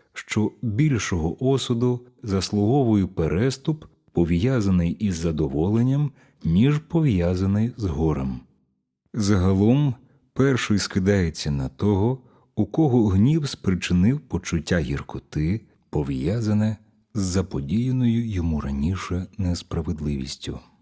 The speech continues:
Інший же мимоволі прагне несправедливості,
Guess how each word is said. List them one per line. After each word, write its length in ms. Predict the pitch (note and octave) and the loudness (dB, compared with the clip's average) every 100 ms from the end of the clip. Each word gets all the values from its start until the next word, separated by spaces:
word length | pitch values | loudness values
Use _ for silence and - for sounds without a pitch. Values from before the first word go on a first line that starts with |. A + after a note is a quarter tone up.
| _ _ _ _ _ - | _ _ _ _ _ -2
Інший 540 | D#2 E2+ F#2+ B2+ B2 | 2 2 0 0 0
же 280 | A2+ A#2+ A#2+ - _ _ _ | 2 0 -2 -10 _ _ _
мимоволі 640 | D#2 D#2 D2+ C#2 D2 A#2 B2+ | -2 0 0 0 0 2 0
прагне 540 | - F#2 F#2+ E2 D#2 | -2 0 0 0 0
несправедливості, 1300 | C#2+ C2+ - - C#2 C#2+ C#2 C#2+ D2+ F#2 - - B2 | -2 -4 -6 -8 -6 -6 -6 -6 -4 -4 -4 -4 -4